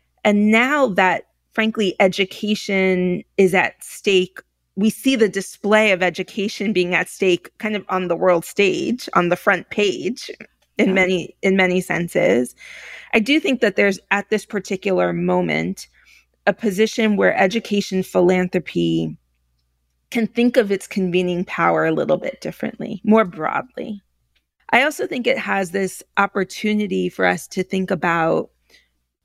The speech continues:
Speaker 1: the role of education as it intersects with other areas of our social,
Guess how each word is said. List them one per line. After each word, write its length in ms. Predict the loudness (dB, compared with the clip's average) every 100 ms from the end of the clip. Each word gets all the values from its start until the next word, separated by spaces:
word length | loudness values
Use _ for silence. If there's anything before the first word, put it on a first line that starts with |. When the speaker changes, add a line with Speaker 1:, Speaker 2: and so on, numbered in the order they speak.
| _
Speaker 1:
the 100 | 0
role 480 | 0 2 4 6 4
of 140 | 4
education 760 | 2 2 0 0 0 0 0 0
as 200 | 2 2
it 160 | 0 -2
intersects 1120 | 0 0 0 -2 -2 0 0 -2 -10 -18 -20 _ _ 0
with 200 | 0 0 0
other 600 | 2 2 2 4 2 0 0
areas 540 | 2 4 4 4 2
of 180 | 0 0
our 140 | 0
social, 880 | 0 0 -2 0 0 2 2 0 -2